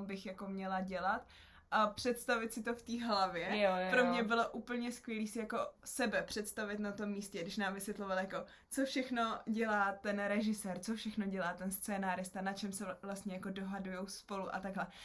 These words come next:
Speaker 1: Tak já jsem si všech, ve všech těch rolích jsem si představovala sebe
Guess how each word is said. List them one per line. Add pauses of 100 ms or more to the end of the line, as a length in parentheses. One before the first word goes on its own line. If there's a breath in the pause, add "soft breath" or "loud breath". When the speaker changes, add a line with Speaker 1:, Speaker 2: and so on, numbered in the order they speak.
(160 loud breath)
Speaker 1:
Tak
já
jsem
si (500)
všech, (140)
ve
všech
těch
rolích
jsem
si
představovala
sebe